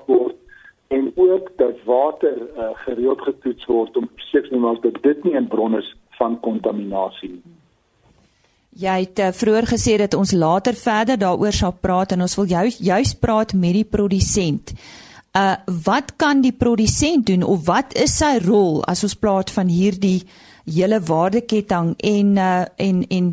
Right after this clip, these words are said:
Speaker 2: want die vleis wat jy kry kom tog van die produsent af?
Speaker 1: Absoluut. Ehm, in ons vroeër, daar is vroeër aannames gemaak dat by 'n abattoir byvoorbeeld dat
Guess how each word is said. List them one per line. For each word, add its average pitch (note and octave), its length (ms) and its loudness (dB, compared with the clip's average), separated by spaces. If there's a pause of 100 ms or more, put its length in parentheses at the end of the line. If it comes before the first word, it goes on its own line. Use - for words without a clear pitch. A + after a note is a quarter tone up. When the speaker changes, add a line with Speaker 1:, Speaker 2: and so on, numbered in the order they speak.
(100)
Speaker 2:
want F3+ 220 -2
die F#3 160 -2
vleis B3+ 240 0
wat C4+ 120 -2
jy G#3 240 2
kry F#3+ 220 0
kom A3 320 0
tog A3+ 300 0
van G3 180 2
die G3 100 2
produsent F3+ 600 0
af? - 280 -6 (1000)
Speaker 1:
Absoluut. A#2+ 500 -2 (500)
Ehm, D3+ 280 2 (540)
in G3 160 2
ons A#3+ 140 0
vroeër, C4+ 520 0 (200)
daar D#3 280 2
is F#3+ 180 -4
vroeër A#3 340 0
aannames D#3 580 -2
gemaak A#2 480 0
dat B2 300 0 (120)
by B2+ 200 2
'n A3 80 -2
abattoir D3 480 2
byvoorbeeld B2+ 500 0
dat A2+ 160 -2